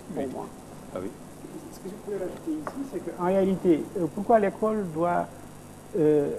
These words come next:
Speaker 3: en réalité, euh, former, non pas pour aujourd'hui, mais pour demain. Euh, l'apprenant qui est à l'école, effectivement, euh, quand il en sortira,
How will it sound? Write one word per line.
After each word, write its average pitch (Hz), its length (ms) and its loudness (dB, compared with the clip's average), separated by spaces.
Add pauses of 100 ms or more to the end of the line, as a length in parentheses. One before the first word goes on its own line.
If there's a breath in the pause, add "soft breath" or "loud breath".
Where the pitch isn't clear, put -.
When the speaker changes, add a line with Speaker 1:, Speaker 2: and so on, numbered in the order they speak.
(160)
Speaker 3:
en 165 100 2
réalité, 170 640 6
euh, 160 80 0 (140)
former, 170 380 6 (260)
non 170 140 4
pas 185 140 6
pour 170 180 2
aujourd'hui, 156 420 4
mais 147 120 8
pour 147 140 0
demain. 139 280 8 (760)
Euh, 156 260 10 (120)
l'apprenant 240 420 6
qui - 180 4
est - 20 10
à 170 80 10
l'école, 226 480 6 (260)
effectivement, 175 680 2 (200)
euh, 160 220 6 (120)
quand 190 220 6
il 190 100 6
en 180 100 10
sortira, 202 520 6